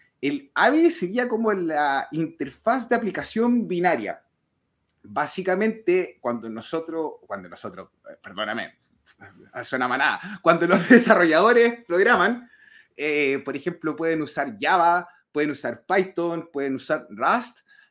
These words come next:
hacen un software o que nosotros interactuamos en una página web, ¿cierto? Entonces, esa página web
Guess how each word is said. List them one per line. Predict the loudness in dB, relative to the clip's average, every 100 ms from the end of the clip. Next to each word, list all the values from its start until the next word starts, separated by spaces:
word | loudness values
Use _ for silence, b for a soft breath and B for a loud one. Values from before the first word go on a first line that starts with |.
| _
hacen | -6 -4 -4 -4 -6 -6
un | -4 -2 -2 -4 -6
software | -12 -18 -2 0 0 -4 -4 -6 -10
o | -6 -4 -4 -4
que | -4
nosotros | -4 -4 -4
interactuamos | -2 -2 0 0
en |
una | 0 -2
página | -2 -4
web, | -4 -4
¿cierto? | -8 -8 -10 -12 _ _ _ _ _
Entonces, | -12 -2 -2 0 -2 -4 -4
esa | -6 -2 -4
página | -4 -4 -4 -4
web | -2 -4